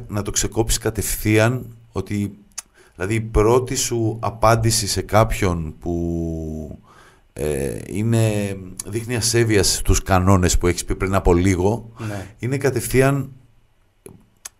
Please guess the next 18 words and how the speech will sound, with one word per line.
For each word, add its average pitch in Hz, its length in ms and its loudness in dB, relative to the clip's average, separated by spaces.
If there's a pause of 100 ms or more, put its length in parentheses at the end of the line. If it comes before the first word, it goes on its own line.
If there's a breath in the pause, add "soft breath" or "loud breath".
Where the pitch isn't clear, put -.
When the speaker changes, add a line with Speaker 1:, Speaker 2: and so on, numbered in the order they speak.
(140)
Speaker 2:
Κόφτω. 110 240 -2
Speaker 1:
ένα 156 240 4
κλικ 151 600 2 (420)
πάνω 143 680 4
σε - 180 -2
επιθετικότητα. 120 1040 4 (320 loud breath)
Φαντάζομαι 139 720 2
εσύ 139 120 0
θα 127 100 2
μου 107 160 -2
πεις - 400 0
για 110 220 0
να 113 480 2 (420)
του - 120 -16
κόψεις 131 800 -2 (180)
τον 107 180 -2
αέρα 123 220 4
γρήγορα. 101 680 2